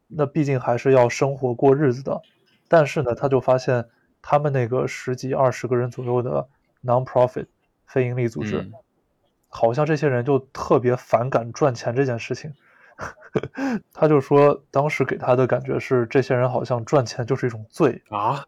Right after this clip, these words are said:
Speaker 2: 他们不吃饭了吗？
Speaker 1: 然后他就特别不理解，说你一年就拿个那么一点点钱，是怎么生活、怎么支撑家庭的？然后他发现很多当时他的上司，后来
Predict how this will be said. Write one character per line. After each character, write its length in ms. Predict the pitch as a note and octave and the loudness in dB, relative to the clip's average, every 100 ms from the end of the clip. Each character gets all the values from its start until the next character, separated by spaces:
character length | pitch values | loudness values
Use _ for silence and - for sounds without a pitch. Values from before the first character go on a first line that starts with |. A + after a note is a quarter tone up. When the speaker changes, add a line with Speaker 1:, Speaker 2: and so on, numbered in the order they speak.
| - | -2
Speaker 2:
他 80 | |
们 100 | D#3 | 0
不 160 | D3+ C3 | 2 2
吃 240 | C3+ C3 | 2 4
饭 0 | |
了 60 | B2+ | 2
吗？ 100 | A2+ | 2
Speaker 1:
然 100 | G2+ | 0
后 0 | |
他 0 | |
就 60 | F#2 | 2
特 60 | |
别 100 | C3+ | 2
不 160 | C#3 D3 | 2 2
理 140 | B2 | 0
解， 120 | C3 | 0
说 200 | B2+ B2+ | -2 -2
你 100 | A#2 | -4
一 100 | A#2+ | -6
年 240 | C#3+ B2 B2 | -4 -4 -2
就 120 | C#3 | -4
拿 200 | A#2 A2+ | -2 -2
个 240 | C3 B2 A2+ _ _ | 2 2 0 _ _
那 160 | C#3+ | -8
么 100 | C3+ | -2
一 80 | C3+ | 0
点 160 | C3+ C3 | 2 0
点 160 | A#2+ | -2
钱， 300 | G#2+ - A#2 | -6 -6 -6
是 160 | A#2+ C3 | -2 -2
怎 180 | - B2+ | -2 -4
么 300 | B2 A#2 A2 | -4 -4 -4
生 320 | - C#3+ C#3+ | -6 -4 -2
活、 220 | C3+ B2+ - _ | 0 -2 -4 _
怎 140 | - | -14
么 80 | C3 | -10
支 120 | - | -8
撑 160 | - C3 | -6 -2
家 220 | C3 C#3 | 4 4
庭 160 | - D3 | 2 -6
的？ 180 | - - _ _ _ _ | -10 -10 _ _ _ _
然 160 | - A#2+ | -2 0
后 400 | E3 D#3 B2+ - _ _ | 4 6 4 0 _ _
他 220 | - D3 | 0 2
发 180 | C#3+ D3+ | 4 4
现 240 | D#3 C#3 | 4 2
很 240 | B2 - C#3+ | 0 -6 -6
多 340 | C3+ C3 C3+ | 4 6 6
当 240 | C3+ C#3 D3 | 6 4 2
时 140 | C3+ | -2
他 140 | - | -2
的 100 | C3 | -2
上 300 | B2+ - C3 | 0 2 2
司， 360 | A#2+ - D3 - _ | -2 -6 -6 -6 _
后 240 | _ - D#3 | _ 2 4
来 260 | B2 A#2+ | 6 6